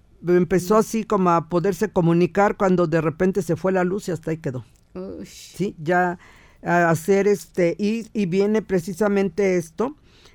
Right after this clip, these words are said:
Speaker 1: de, de empezar a reac-, bueno, a, a, dice, "Lo que se busca es sobrevivir".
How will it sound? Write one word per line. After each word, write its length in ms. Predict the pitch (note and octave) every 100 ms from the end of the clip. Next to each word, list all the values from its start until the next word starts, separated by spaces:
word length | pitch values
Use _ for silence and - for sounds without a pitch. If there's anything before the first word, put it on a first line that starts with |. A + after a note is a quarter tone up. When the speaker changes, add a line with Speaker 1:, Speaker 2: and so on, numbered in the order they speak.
| _
Speaker 1:
de, 720 | E3 F3+ E3+ E3+ D#3+ D#3+ D3 _ _ _ -
de 200 | D#3+ E3
empezar 800 | E3 F3 E3 - G#3 G3+ A3+ - _ -
a 340 | E3+ D#3+ D#3
reac-, 440 | D3 E3+ E3 - -
bueno, 400 | C#3 F#3 F3 C3 _ _ -
a, 480 | D3+ - E3 D#3+
a, 40 | D#3+
dice, 280 | D#3 E3 F#3
"Lo 140 | D#3+
que 80 | F3
se 140 | - F#3
busca 380 | F#3 B3+ -
es 100 | G3+
sobrevivir". 560 | - F3+ E3 C#3+ C3+ C#3+